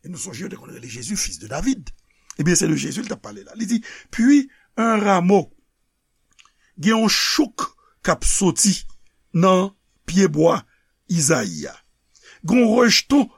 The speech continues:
k ap soti nan rasin li. Vèsè deux, il dit, alors, m'te di Ezayi onz,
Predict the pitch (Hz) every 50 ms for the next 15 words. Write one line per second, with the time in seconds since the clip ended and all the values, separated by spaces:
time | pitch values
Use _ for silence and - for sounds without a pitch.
0 | _ _ - 185 175 - - - - 208 175 - 208 185 147 131 127 98 95 -
1 | - - - - 120 101 92 92 92 95 - - - _ _ _ _ _ _ _
2 | _ _ _ _ - 143 180 190 - - 202 180 160 139 - - - - _ _
3 | - 156 143 160 240 233 190 190 190 160 - - - - _ - 165 151 165 160
4 | 160 147 139 127 - - 151 175 - - 185 208 262 262 220 214